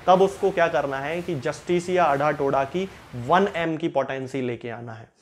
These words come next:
और वन एम की पोटेंसी की चार बूंद उसको हर पन्द्रह दिन में एक बार पीना है। यानी कि केवल एक बार जीभ पे रख ली, जब कुछ खाया पिया ना हो, पन्द्रह दिनों में एक बार। ऐसे उसको कंटिन्यू छः आठ डोज लेने हैं, यानी कि तीन चार महीने में उसके ये छः आठ डोज पूरे होंगे,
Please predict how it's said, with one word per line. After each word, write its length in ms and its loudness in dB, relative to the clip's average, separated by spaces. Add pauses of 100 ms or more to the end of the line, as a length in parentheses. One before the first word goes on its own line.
(320)
और 160 4
वन 260 4
एम 260 0
की 120 0
पोटेंसी 640 -4
की 200 -4
चार 460 6
बूंद 320 -4
उसको 300 0 (120)
हर 160 6
पन्द्रह 360 2
दिन 160 -4
में 180 -4 (100)
एक 380 2
बार 220 2
पीना 340 -10
है। 200 -14 (680)
यानी 360 2
कि 260 -2 (400)
केवल 300 8
एक 200 4
बार 200 4
जीभ 360 0
पे 100 0
रख 200 -2
ली, 120 0
जब 220 -2
कुछ 180 -4
खाया 300 2
पिया 300 -2
ना 160 -4
हो, 220 0 (260)
पन्द्रह 340 6
दिनों 280 -2
में 120 -4
एक 340 0
बार। 260 -6 (340)
ऐसे 320 0
उसको 360 2
कंटिन्यू 580 0
छः 420 2
आठ 340 4
डोज 320 0
लेने 220 -2
हैं, 60 0
यानी 200 -2
कि 100 -2
तीन 280 0
चार 260 4
महीने 320 -2
में 100 -4
उसके 280 -6
ये 160 0
छः 240 -2
आठ 220 0
डोज 300 -4
पूरे 300 -2
होंगे, 300 -6